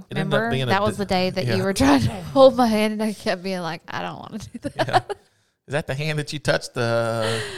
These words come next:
Speaker 1: it turned out that it was a dead possum in the attic,
Speaker 2: Mm.
Speaker 1: and it had started to decay, and that was
Speaker 2: Ugh.
Speaker 1: the juice coming out.
Speaker 2: There was a soup.
Speaker 1: That was the smell, and that
Speaker 2: Possum
Speaker 1: was
Speaker 2: soup.
Speaker 1: also the, the water-looking leak. So,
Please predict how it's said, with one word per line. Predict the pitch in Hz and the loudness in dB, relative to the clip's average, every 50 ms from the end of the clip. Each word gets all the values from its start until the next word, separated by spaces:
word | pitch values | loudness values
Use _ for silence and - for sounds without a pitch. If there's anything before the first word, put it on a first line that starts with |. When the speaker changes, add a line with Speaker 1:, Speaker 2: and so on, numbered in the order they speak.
| 359 339 330 311 | -10 -10 -10 -10
Speaker 1:
it | 139 131 - | -10 -4 -2
turned | 180 180 170 | 0 0 2
out | 165 160 160 - | 2 0 0 0
that | 147 135 | -2 -2
it | 135 123 | -4 -4
was | - 113 | -4 -6
a | 117 104 | -8 -6
dead | 101 113 120 127 120 - | -4 -2 -2 -2 -2 -4
possum | - 123 123 139 - - 107 98 98 92 - | -4 -2 -2 -2 -4 -6 -8 -8 -10 -10 -10
in | 110 104 101 | -10 -8 -6
the | 98 95 | -6 -6
attic, | 92 92 87 90 95 104 - - - - | -6 -6 -6 -6 -6 -8 -10 -14 -20 -20
Speaker 2:
Mm. | 180 180 170 175 175 82 82 | -20 -18 -18 -20 -18 -14 -12
Speaker 1:
and | 101 101 95 95 87 | -8 -8 -8 -8 -8
it | - 107 107 - | -6 -8 -8 -6
had | - 107 101 95 90 - | -4 -6 -6 -6 -8 -6
started | - 107 104 104 104 95 92 - | -4 -2 -2 -2 -2 -4 -8 -10
to | - 95 | -12 -10
decay, | 92 - 85 - - 110 107 107 98 95 92 90 | -10 -10 -10 -8 -6 -4 -4 -4 -4 -6 -8 -8
and | 90 90 92 95 | -10 -6 -2 0
that | 113 110 113 113 | 2 4 4 4
was | 101 95 | 2 0
Speaker 2:
Ugh. | 85 - | -4 -8
Speaker 1:
the | 92 | -10
juice | 87 87 87 98 98 95 92 - - - | -10 -8 -6 -6 -6 -4 -6 -6 -8 -8
coming | - - 101 95 95 90 90 | -6 -6 -6 -4 -6 -6 -6
out. | 90 92 92 - - - - | -6 -6 -6 -8 -10 -10 -8
Speaker 2:
There | 220 | -6
was | 226 220 | -4 -4
a | 208 190 | -4 -4
soup. | - - 294 269 214 - | -2 -2 -2 -2 -2 -2
Speaker 1:
That | - 107 - - | -2 -2 -2 -2
was | 117 98 | -6 -8
the | 104 98 | -8 -6
smell, | - - 143 147 147 147 147 147 | -6 -6 -6 -6 -4 -4 -2 0
and | 135 104 | 2 2
that | 104 101 | 2 2
Speaker 2:
Possum | - - | 0 0
Speaker 1:
was | - 117 | 0 2
Speaker 2:
soup. | 120 | 4
Speaker 1:
also | 123 120 - 123 117 113 | 4 4 2 0 -2 -2
the, | 104 101 95 95 110 101 | -2 -4 -6 -6 -6 -8
the | 90 107 | -10 -6
water-looking | 104 107 110 113 104 104 98 98 - 87 101 104 101 - 95 95 95 95 98 | -4 -2 0 0 0 -2 -6 -8 -10 -10 -8 -8 -8 -8 -10 -12 -10 -10 -10
leak. | 95 87 - - - - - - - - - - - | -10 -10 -12 -14 -20 -20 -20 -20 -20 -20 -18 -14 -12
So, | - - 101 95 92 95 | -10 -8 -6 -6 -8 -8